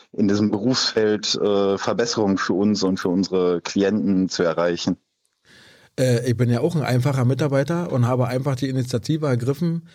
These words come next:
Speaker 2: und habe meine Meinung vertreten bei Facebook und, äh, hatte natürlich auch Glück, dass die Meinung wahrscheinlich einen Nerv getroffen hat. Und ich kann jedem nur raten, für sich und seine Berufsgruppe einfach einzustehen, weil viele sagen, "Ah, das bringt ja nichts" und,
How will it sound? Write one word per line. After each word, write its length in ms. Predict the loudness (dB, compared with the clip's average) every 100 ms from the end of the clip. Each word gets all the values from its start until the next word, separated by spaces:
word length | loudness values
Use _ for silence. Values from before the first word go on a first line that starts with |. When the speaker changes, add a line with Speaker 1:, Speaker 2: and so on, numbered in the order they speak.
| -20 -2
Speaker 2:
und 180 | 0 2
habe 460 | 2 2 0 -2 -8 _ _ _ _ _
meine 360 | 0 2 4 2
Meinung 420 | 2 0 0 -2
vertreten 520 | -6 -4 -4 -2 -2
bei 120 | -2
Facebook 580 | -2 -4 -4 -10 -14 -16 _ _ _ _ _ _
und, 440 | 2 4 4 2
äh, 400 | 2 2 2 0 -2
hatte 240 | -2 2
natürlich 260 | 2 2 0
auch 140 | 0
Glück, 340 | 0 0 0 -2
dass 160 | -2
die 140 | 0 0
Meinung 480 | 2 2 2 0 -4 -12 -4
wahrscheinlich 440 | -2 0 0 2
einen 80 | 0
Nerv 240 | 0 -2
getroffen 400 | -6 -6 -2 -2
hat. 140 | -2 0
Und 80 | 0
ich 60 |
kann 200 | 2 2
jedem 240 | 4 4 2
nur 160 | 2
raten, 420 | 0 -2 -2 -4 -6 -16 -20 _
für 180 | -2 0
sich 420 | 2 0 -2 -12 _ _ _ -4
und 120 | 0
seine 240 | 4 4
Berufsgruppe 540 | 4 2 0 -2 -2 -2
einfach 240 | 0 -2
einzustehen, 880 | -2 -2 -2 -4 -4 -2 -2 -2 -6 -14 -4
weil 140 | 0 0
viele 240 | 2 2
sagen, 200 | 2 2 0
"Ah, 100 | -2
das 100 | -4
bringt 280 | -2 0 0
ja 80 |
nichts" 300 | 2 0 0
und, 120 | -4